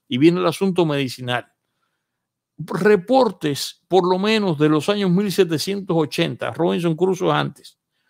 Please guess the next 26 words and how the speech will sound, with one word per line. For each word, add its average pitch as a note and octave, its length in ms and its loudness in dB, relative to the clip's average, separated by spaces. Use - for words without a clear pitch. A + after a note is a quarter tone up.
Ok. D3 200 -2
Bebían G#3+ 540 4
los F#3+ 100 4
marineros G3 920 2
un G#3 260 0
cóctel D#3+ 560 2
que D#3+ 120 -2
se D3+ 140 -2
llamaba F#3 340 2
grog, D#3 720 2
que A#2 160 -4
me A#2+ 100 -4
imagino D#3+ 480 -2
que D#3 100 0
de D3+ 60 0
ahí E3 100 4
viene G3 240 -2
siempre F3 480 0
la F#3 120 4
palabra F3 320 4
groggy, E3 480 4
que C3 60 -2
estás F3 500 -2
como C#3+ 300 0
que C#3 140 -2
estás, E3+ 580 2